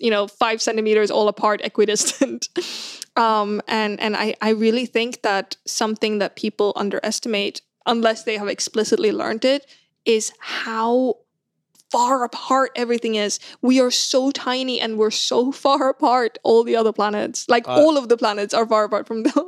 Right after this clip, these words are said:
Speaker 1: other planets.
Speaker 2: I, I know, but, well, it, there's, um, weirdly by coincidence, I found this, that there's a, there's a town in Kent called Otford. So it's like
Speaker 1: Ooh.
Speaker 2: O-, it's like Oxford, but spelt with a T.
Speaker 1: <laughs> Yeah,
Speaker 2: And my
Speaker 1: I love
Speaker 2: bro-,
Speaker 1: that.
Speaker 2: my brother's middle name is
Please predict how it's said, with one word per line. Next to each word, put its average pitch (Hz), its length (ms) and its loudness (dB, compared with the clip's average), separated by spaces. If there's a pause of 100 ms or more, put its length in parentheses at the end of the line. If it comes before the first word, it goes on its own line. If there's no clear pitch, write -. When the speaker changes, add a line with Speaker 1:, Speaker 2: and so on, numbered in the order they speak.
Speaker 1:
other 269 140 -2
planets. 226 480 -6 (180)
Speaker 2:
I, 156 240 2
I 151 100 2
know, 143 160 6
but, 135 140 0
well, 151 260 6
it, 165 280 0
there's, 160 240 4
um, 151 420 2 (480)
weirdly 185 460 2
by 147 180 2
coincidence, 135 680 -2
I 123 80 -2
found 147 440 -2
this, - 260 -8
that 131 260 -4
there's 131 200 -2
a, 135 60 -2
there's 131 280 -4
a 143 40 -4
town 160 460 -4
in 127 300 -6
Kent - 580 -8
called 107 260 -8 (160)
Otford. - 680 -8 (600)
So - 140 0
it's 135 140 2
like 160 180 6
Speaker 1:
Ooh. 160 40 8 (120)
Speaker 2:
O-, - 40 -6 (100)
it's 156 160 0
like 175 160 4
Oxford, 170 560 -2
but - 180 -2
spelt 131 300 2
with 120 100 -2
a 110 140 -6
T. 101 380 2
Speaker 1:
<laughs> - 180 0
Yeah, 311 80 -4 (200)
Speaker 2:
And 156 140 2
my 185 140 6
Speaker 1:
I - 20 2
love 247 220 0
Speaker 2:
bro-, 190 160 8
Speaker 1:
that. 196 80 -6
Speaker 2:
my 175 180 4
brother's 170 560 4
middle 151 240 2
name 143 320 0
is 104 160 -6